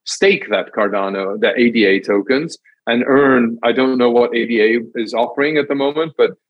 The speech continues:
I'm sure it's offering anywhere between six to eight, ten percent reward on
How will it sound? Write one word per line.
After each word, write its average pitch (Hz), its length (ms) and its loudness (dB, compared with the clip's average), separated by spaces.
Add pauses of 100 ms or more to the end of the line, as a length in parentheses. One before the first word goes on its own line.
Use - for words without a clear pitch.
(200)
I'm 113 220 -4
sure 120 340 4
it's 117 140 -4
offering 113 380 -4
anywhere 110 320 -2
between 107 340 -6
six - 540 -6 (420)
to 110 540 2
eight, 120 240 0
ten 123 240 -2
percent 110 580 -4
reward 110 720 4
on 104 580 -2